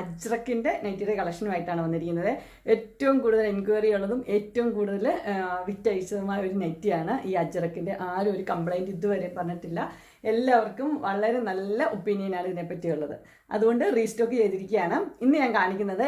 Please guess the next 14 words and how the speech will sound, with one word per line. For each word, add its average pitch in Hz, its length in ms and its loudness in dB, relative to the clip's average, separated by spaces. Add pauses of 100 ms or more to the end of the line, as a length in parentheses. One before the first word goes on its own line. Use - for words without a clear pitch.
(140)
എക്സ് - 280 -2
എൽ 294 120 2
സൈസിലെ 220 380 0 (100)
നൈറ്റിയുടെ 196 320 0
കളക്ഷനാണ് 175 460 -2
വന്നിരിക്കുന്നത്. 165 520 -2 (460)
അതിൽ 254 240 6
ആദ്യത്തെ 254 340 4
കളർ 226 220 2
വന്നിരിക്കുന്നത് 214 480 -2 (100)
നല്ലൊരു 214 440 2
ബർഗൻഡിയാണ് 202 680 0
കളർ 180 240 0
വന്നിരിക്കുന്നത്. 185 500 0